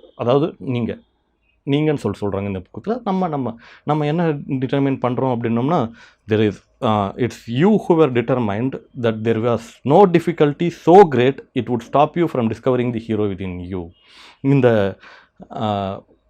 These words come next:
இந்த உலகத்துக்கு வந்தாலும் நம்ம யாரு, நம்மளுடைய, நமக்குள்ள இருக்கக்கூடிய அந்த கதாநாயகனை கண்டுபிடிக்க எந்த சிரமமும் இருக்காது அப்படின்னு சொல்லிட்டு நம்ம தான் வந்து டிட்டர்மினேஷனோட, அந்த ஒரு தீர்க்கத்தோட, தீர்க்கமான ஒரு தன்மையோட இருக்கிறோம் அப்படின்னு சொல்லிட்டு சொல்றாங்க. "It's you who, who wanted to take the hero's journey,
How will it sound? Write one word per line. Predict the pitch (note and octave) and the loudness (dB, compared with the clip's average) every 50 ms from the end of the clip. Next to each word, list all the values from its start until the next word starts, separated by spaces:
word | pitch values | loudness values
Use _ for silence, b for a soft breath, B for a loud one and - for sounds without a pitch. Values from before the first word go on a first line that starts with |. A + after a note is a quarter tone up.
| _ _ _ _ _ _ | _ _ _ _ _ _
இந்த | - B2+ A#2 A#2+ A2+ G#2+ | -8 -6 -4 -2 0 2
உலகத்துக்கு | A#2+ D3 F3 F#3 G3 F#3 G3 E3 - C#3+ | 4 4 6 6 4 2 0 0 0 0
வந்தாலும் | A#2+ A#2+ B2 C#3+ D3+ D3 C#3 C3 C#3 C#3 D3 D3+ - | 0 0 0 0 -2 -2 0 0 0 -2 -2 -6 -8
நம்ம | B2 A2 G2+ G#2 G#2 G#2+ G2 | -6 -4 -4 -4 -4 -4 -4
யாரு, | F#2+ A2+ A2+ B2 C3+ C#3 C3 C3+ B2+ A2+ | -4 -2 -2 0 0 0 0 0 0 -2
நம்மளுடைய, | G#2 G2+ A2+ A2+ A#2 A2 A2 A2+ A#2 | -2 -2 -2 -2 -2 -4 -4 -6 -6
நமக்குள்ள | A2+ A2 A2+ A#2 A#2 - D3+ E3 E3+ | -6 -4 -4 -4 -4 -4 -2 -2 -2
இருக்கக்கூடிய | C#3+ C3 - C3 C3 B2+ | -2 -2 -4 -4 -4 -4
அந்த | A#2 G#2+ G#2 G2 | -2 -4 -6 -6
கதாநாயகனை | - A2 A2+ C#3+ D3 D3+ D3+ C#3 C3+ B2 C3 C3 | -6 -6 -4 -4 -2 -2 -2 -4 -4 -4 -6 -6
கண்டுபிடிக்க | A#2+ A#2 A#2 C3+ C3+ C3+ B2+ A#2+ B2+ A2+ G#2+ | -4 -4 -4 -4 -4 -4 -6 -6 -4 -4 -4
எந்த | A2+ C#3+ D3+ D#3+ | -4 -4 -4 -4
சிரமமும் | - - C3+ C3 C#3 C#3 D3 C#3 | -4 -6 -4 -4 -2 -2 -2 -2
இருக்காது | A#2+ A2 A2+ A#2 A2+ - C#3 C3+ C#3 B2+ D3+ D3+ A#2+ | -4 -4 -6 -6 -6 -4 -2 -2 0 0 0 -2 -2
அப்படின்னு | A#2 A#2+ B2 A#2+ | -2 -2 -4 -6
சொல்லிட்டு | A#2 - B2 A#2 A2+ A#2 - G3+ b b b b b b b | -6 -6 -8 -8 -6 -4 -6 -6 b b b b b b b
நம்ம | - G#2+ G#2+ A2+ D3 F3 F#3 G3 | -8 -4 -4 -2 0 0 0 0
தான் | F#3 G#3+ G3 G3 F3 | 0 0 0 0 0
வந்து | D3+ D#3+ | 0 0
டிட்டர்மினேஷனோட, | C3+ A#2+ - A#2 D#3 D3+ C#3+ C#3+ C3+ B2 A2+ - A2+ A2 G#2+ G#2+ G#2+ G2+ | -2 -2 -2 -2 -2 -2 0 -2 -2 -2 -4 -4 -6 -6 -4 -4 -4 -4
அந்த | G#2+ A2+ A#2 A#2+ | -4 -2 -2 0
ஒரு | A#2 A2 A2+ A2+ - - _ _ _ - D#3+ | 0 -2 -4 -6 -8 -14 _ _ _ 0 2
தீர்க்கத்தோட, | E3+ F3 E3+ - - D#3+ - - A#2 A#2 A2+ A2+ A2 B B B B B | 2 2 2 0 -2 -2 0 0 0 -2 -2 -4 -8 B B B B B
தீர்க்கமான | - E3 D#3+ - E3+ D#3+ D#3+ E3+ E3 | -2 0 0 0 -2 -2 0 0 0
ஒரு | D3 B2+ B2 - | 0 -2 -2 -4
தன்மையோட | B2 A#2 A#2+ B2 A#2+ A#2 A#2+ B2+ A#2 G#2 | -4 -4 -2 -2 -2 0 0 0 0 0
இருக்கிறோம் | G#2+ A2+ A2+ A#2 A#2 G#2+ G#2+ G#2 F#2+ F#2 b b b b b b | -2 -4 -2 -2 0 0 0 0 -2 -4 b b b b b b
அப்படின்னு | C3+ A#2 A2 A#2+ A#2 A2 | 0 2 2 2 0 -2
சொல்லிட்டு | - A#2 G2+ F#2+ F2 A2 | -2 -4 -4 -4 -6 -6
சொல்றாங்க. | - - G#2 F#2 G2 G#2 | -6 -6 -4 -4 -4 -4
"It's | C3 - - - A2 - - | -4 -6 -6 -6 -8 -6 -4
you | A#2+ D3 F#3+ A3+ | 0 2 2 2
who, | A3 A3+ - F3 D#3+ E3 E3+ | 2 2 2 2 2 2 0
who | - - F3+ F#3 E3 C3 C3 C3 | -2 -2 0 0 4 4 4 4
wanted | C3 C3 C#3+ C#3+ | 2 0 -2 -2
to | - A#2+ A2+ - D3 | -4 -6 -2 -2 -2
take | D3+ C#3 C3 | -2 -2 -4
the | B2 A#2 | -4 -2
hero's | - D#3 D3+ D3 C3+ - A#2 | 0 2 2 2 0 -2 -2
journey, | G#2 A2+ A2 G#2 G2 G2 | -2 -2 -2 -2 -4 -8